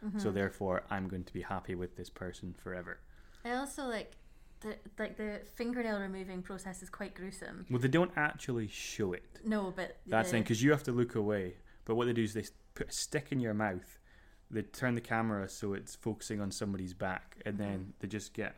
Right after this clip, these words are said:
Speaker 1: a pair of pliers and their fingernail pulled off, and it's
Speaker 2: Oh.
Speaker 1: just more of a, like, a, "Ow."
Speaker 2: I don't know, there's a bit of screaming the
Speaker 1: There is a
Speaker 2: first
Speaker 1: bit of
Speaker 2: time.
Speaker 1: screaming, and you can see sometimes the fingernails out,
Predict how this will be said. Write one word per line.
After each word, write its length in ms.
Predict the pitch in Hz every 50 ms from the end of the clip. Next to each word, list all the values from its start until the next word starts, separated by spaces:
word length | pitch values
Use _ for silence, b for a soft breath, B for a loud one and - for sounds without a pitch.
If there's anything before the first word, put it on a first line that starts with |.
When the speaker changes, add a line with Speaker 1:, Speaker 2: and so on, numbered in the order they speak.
| - - - -
Speaker 1:
a 60 | - -
pair 240 | - - 110 104
of 120 | 95 90 -
pliers 540 | - - 110 101 98 92 90 90 90 - - b b b b b b
and 100 | 110 101
their 60 | 92 -
fingernail 460 | - 113 107 101 98 95 95 92 90
pulled 300 | - - 104 98 92 95
off, 180 | 92 87 -
and 80 | 110 110
it's 120 | 104 98
Speaker 2:
Oh. 20 | -
Speaker 1:
just 180 | 139 127 -
more 120 | 127 113 110
of 60 | 101
a, 40 | 107
like, 220 | 104 104 98 - 101
a, 120 | 98 - - - - -
"Ow." 240 | - 120 104 95 92 - B B B B B B B B B B B B B B B B - - _ - - - - - - - - - -
Speaker 2:
I 40 | 240 240
don't 80 | 220
know, 60 | 208 208
there's 140 | 214 214 220
a 20 |
bit 120 | 220 240 208
of 40 | -
screaming 440 | - - - 220 220 214 190 180 175
the 60 | 175
Speaker 1:
There 140 | - 135 175
is 120 | 180 175
a 40 | 165
Speaker 2:
first 20 | 175
Speaker 1:
bit 80 | 180
of 60 | 165
Speaker 2:
time. 60 | 175 185
Speaker 1:
screaming, 260 | 165 147 139 127 113
and 80 | 110 107
you 40 | 104
can 140 | - 110
see 320 | 104 - - 127 120 120 110
sometimes 460 | - - 110 104 - 104 101 98 101
the 40 | 98
fingernails 640 | - - 107 101 101 98 98 95 90 90 90 - - - -
out, 300 | 104 92 92 - -